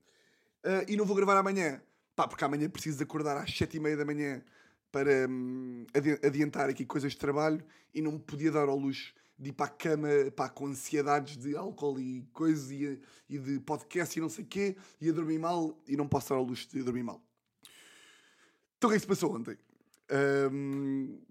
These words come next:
pá, vocês estão a par, vocês estão completamente familiarizados com a regra que eu inventei, que ler discurso é merda.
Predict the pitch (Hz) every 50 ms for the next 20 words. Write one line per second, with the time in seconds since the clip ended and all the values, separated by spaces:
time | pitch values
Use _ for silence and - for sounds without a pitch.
0 | _ _ - 131 113 - - _ _ _ _ _ _ _ _ _ - - - 127
1 | 143 127 139 127 - - 127 120 - - 113 110 110 - _ _ _ _ _ _
2 | _ _ _ _ - 151 - 156 160 - 175 - - 123 127 - - 170 170 -
3 | - - 165 147 143 147 143 135 - - 139 139 139 135 139 143 143 131 143 147
4 | 147 - - - - 175 160 131 - 147 180 202 190 165 151 143 127 104 139 139
5 | 143 135 139 151 151 147 135 147 151 156 151 151 - - _ _ _ _ _ _
6 | _ _ _ _ _ _ _ - - 170 175 170 165 170 165 160 156 - - -
7 | - - 160 170 160 147 - - 185 170 170 160 131 123 120 123 107